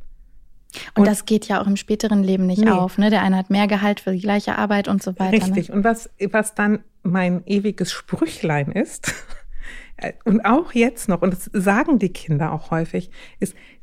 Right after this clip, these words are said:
Speaker 2: guck nicht auf den Teller von anderen Leuten. Die Frage ist nicht,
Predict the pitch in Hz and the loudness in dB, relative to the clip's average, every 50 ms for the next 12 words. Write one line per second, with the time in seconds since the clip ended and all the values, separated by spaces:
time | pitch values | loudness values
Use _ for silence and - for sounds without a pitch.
0 | - - - - _ - - - 226 214 - 247 269 - - - 196 190 - - | -20 -20 -20 -18 _ -8 -6 -4 -2 2 2 2 2 2 0 -2 -2 -2 -2 0
1 | 226 220 196 - - - 185 180 180 175 - - 175 - 170 160 160 175 180 180 | 0 -2 -2 -2 -2 -2 -2 -2 -2 -2 -2 -4 -2 0 0 0 0 0 2 0
2 | 175 170 170 190 190 - - 135 135 - - - - - - - - _ - - | 0 0 -2 -4 -4 -6 -8 -8 -8 -10 -12 -18 -20 -20 -20 -20 -20 _ -10 -4
3 | - 196 180 - - - 214 226 269 294 - 254 - 214 - - - 202 202 226 | -4 -4 -4 -2 0 0 2 2 2 0 -2 -2 -2 -2 -2 0 2 2 4 4
4 | 311 381 - - - - - | 2 0 -2 -10 -18 -18 -18